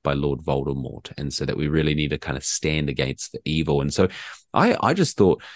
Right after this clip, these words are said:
you know, Dumbledore's speech here was just, you know, he,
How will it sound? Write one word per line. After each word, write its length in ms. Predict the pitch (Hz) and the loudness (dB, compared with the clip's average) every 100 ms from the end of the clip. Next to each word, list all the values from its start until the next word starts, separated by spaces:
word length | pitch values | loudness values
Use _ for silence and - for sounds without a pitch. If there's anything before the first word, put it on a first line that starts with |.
| - | -6
you 140 | 92 90 | 2 2
know, 100 | 73 | 4
Dumbledore's 460 | 87 98 87 76 - | 4 4 4 2 0
speech 300 | - 85 - | -2 -2 -2
here 160 | 71 | -2
was 160 | 69 67 | -2 0
just, 340 | 73 73 - | 0 0 -4
you 100 | - 73 | -4 -2
know, 160 | 65 - - _ | -4 -8 -20 _
he, 140 | 147 | -2